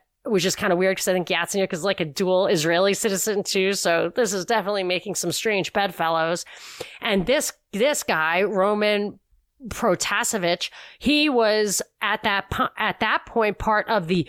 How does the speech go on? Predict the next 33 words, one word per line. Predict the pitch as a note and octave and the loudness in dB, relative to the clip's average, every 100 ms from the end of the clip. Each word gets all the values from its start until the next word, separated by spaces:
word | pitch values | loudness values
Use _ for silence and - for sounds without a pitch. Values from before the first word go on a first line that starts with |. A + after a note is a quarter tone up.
| - - | -6 -6
Youth | E3+ F#3+ B3+ B3 - | 0 4 4 2 -4
Front | - A3+ G#3+ C#3+ - | -4 0 0 -2 -2
or | A3+ D#3 | 0 0
Young | C#3+ F3 A3+ A#3 A3 | 2 2 2 0 -2
Front, | - B3 E3 C3+ - | -2 -2 -2 -6 -10
which | - G3+ F#3 - _ _ _ D4+ | -2 0 0 -4 _ _ _ -10
does | F3+ A#3 B3+ B3 | -2 2 2 0
seem | - C4 B3 | 0 0 -2
to | - A3+ F3+ | 0 0 0
look | E3+ A3 - | 2 0 0
like | A#3 A3 - | 0 0 0
some | - E3+ F#3 | 0 -2 -2
symbolic, | - - G3+ F#3 G3+ A3+ - | -6 -2 0 2 0 0 -4
like | G3+ E3 | -4 -2
the | F3+ | -2
symbology | - E3+ F3+ F#3 A#3+ C4 A#3+ | -2 0 2 2 0 0 0
of | A3 G3+ | 0 0
it, | A#3 A3+ A3+ | 0 0 -2
the | F#3 | -4
symbols | - A#3+ B3 G3+ | -4 -2 -2 -2
they | A3+ | -2
use, | G3 G#3 G#3 G#3 F#3+ - - - - - | -2 -4 -4 -4 -6 -10 -20 -20 -10 0
the, | F#3+ F3 F3+ - | 2 4 0 -4
the | G3 F3+ E3 G3+ - | -2 0 2 0 0
name | G#3 A3 A#3+ | 2 2 2
itself | G3 - A3+ A#3 - | 0 0 0 0 0
harkens | A3 G#3+ G#3+ - | 0 0 -2 -2
back | G3 G3+ | -2 -2
to | - | -4
a | E3+ | -4
German | - G3 G3+ A3 | 0 2 2 2
youth | A3 G3+ | 0 -2
organization. | A3+ G#3 G#3 F3+ G#3 G3+ G#3+ G3+ | -2 -2 -2 -2 -2 -2 -2 -2